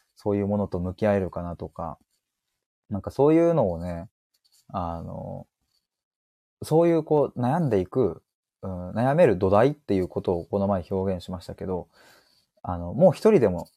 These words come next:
悩めるし、うん、悩んだとしてもその土台があるから大丈夫っていうふうに思えるかっていう。まあ、そこをちゃんと作っていくとすごく人生豊かになるなっていうふうに思いますね。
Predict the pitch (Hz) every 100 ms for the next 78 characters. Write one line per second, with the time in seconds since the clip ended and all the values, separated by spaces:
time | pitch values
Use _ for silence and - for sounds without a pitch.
0 | - 107 127 113 82 87 82 - _ -
1 | 87 87 98 165 131 85 - 92 85 113
2 | 98 101 123 135 143 90 95 98 117 107
3 | 85 - 90 90 101 90 90 98 87 85
4 | - - - _ - - - - - 147
5 | 170 285 233 214 202 196 151 - - 147
6 | - 98 - 101 95 120 120 98 120 104
7 | 92 127 90 87 87 90 104 - 87 80
8 | 90 87 - _ _ _ _ _ _ _
9 | _ _ _ _ _ _ _ _ _ -
10 | 107 95 85 87 95 95 87 - 80